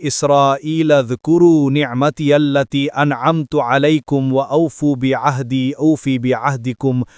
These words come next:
ওয়া ইয়্যায়া ফারহাবুন। অনুবাদ, হে বনি ইসরাইল, আমার সেই অনুগ্রহ স্মরণ করো যা আমি তোমাদের উপর নাজিল করেছি, এবং আমি যে তোমাদেরকে সৃষ্টির ওপর শ্রেষ্ঠত্ব দিয়েছি, আর আমার অঙ্গীকার পূর্ণ করো,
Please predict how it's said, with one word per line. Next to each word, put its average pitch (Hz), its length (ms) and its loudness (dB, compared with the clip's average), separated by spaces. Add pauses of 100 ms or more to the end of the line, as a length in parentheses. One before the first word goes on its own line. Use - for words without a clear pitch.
(160)
ওয়া 117 180 -2
ইয়্যায়া 147 680 0
ফারহাবুন। 117 840 -4 (460)
অনুবাদ, 139 480 0 (880)
হে 190 140 6
বনি 170 300 0
ইসরাইল, 165 500 2 (640)
আমার 180 280 2
সেই 190 240 0
অনুগ্রহ 170 440 2
স্মরণ 170 380 2
করো 165 300 4
যা 147 200 2
আমি 156 180 -2
তোমাদের 165 400 2
উপর 160 260 2
নাজিল 143 380 2
করেছি, 131 500 -2 (320)
এবং 147 260 0
আমি 156 180 0
যে 156 120 0
তোমাদেরকে 151 520 0
সৃষ্টির 185 540 -4
ওপর 147 260 0
শ্রেষ্ঠত্ব - 640 -2
দিয়েছি, 113 440 -4 (420)
আর 135 120 2
আমার 147 240 4
অঙ্গীকার 151 500 2
পূর্ণ 190 340 2
করো, 123 340 4